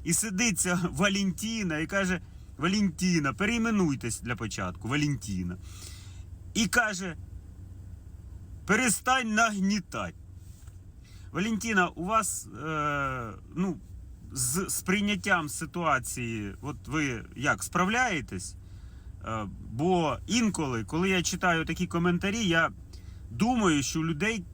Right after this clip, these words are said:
які це пишуть, когнітивний дисонанс. Знаєте, що таке когнітивний дисонанс?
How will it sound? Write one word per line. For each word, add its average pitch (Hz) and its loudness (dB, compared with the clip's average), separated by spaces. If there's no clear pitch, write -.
які 151 -2
це 165 2
пишуть, 127 -2
когнітивний 175 4
дисонанс. 135 0
Знаєте, 220 2
що 165 0
таке 143 0
когнітивний 113 -2
дисонанс? 95 -6